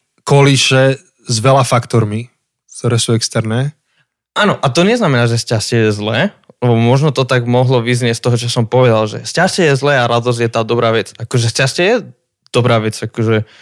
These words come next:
Speaker 2: tešme sa, to, to je dobré, že si šťastný z nejakých vonkajších vecí, z nejakých externých okolností. Ten, ten, stále ten vianočný
Speaker 1: Mhm,
Speaker 2: príklad,
Speaker 1: mhm.
Speaker 2: proste z toho nového iPhoneu, proste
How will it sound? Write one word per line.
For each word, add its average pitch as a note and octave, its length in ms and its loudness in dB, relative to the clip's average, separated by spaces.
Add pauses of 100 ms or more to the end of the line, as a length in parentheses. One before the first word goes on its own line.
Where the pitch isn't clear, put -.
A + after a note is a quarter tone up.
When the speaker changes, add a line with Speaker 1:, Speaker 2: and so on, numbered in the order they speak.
(460)
Speaker 2:
tešme D3+ 400 0
sa, A2 400 0
to, A#2+ 160 -2
to B2 160 0
je B2 80 2
dobré, F3+ 240 2
že A#2 100 -2
si A#2+ 140 -6
šťastný A#2+ 560 -4
z A2+ 100 -8
nejakých A#2 460 -6 (440)
vonkajších B2 840 0
vecí, A#2+ 320 -2
z C#3 100 -2
nejakých B2 460 -4
externých B2+ 580 -2
okolností. B2+ 960 0 (1160)
Ten, A2 180 -2
ten, G#2+ 400 -2 (240)
stále A2 400 -4
ten G#2 160 -4
vianočný A#2+ 400 0
Speaker 1:
Mhm, A2+ 60 -2
Speaker 2:
príklad, A#2+ 280 0
Speaker 1:
mhm. - 60 -8
Speaker 2:
proste A#2 240 0
z A2 100 -4
toho C3 300 0
nového C3 340 2
iPhoneu, A#2+ 440 -2
proste A2+ 500 -4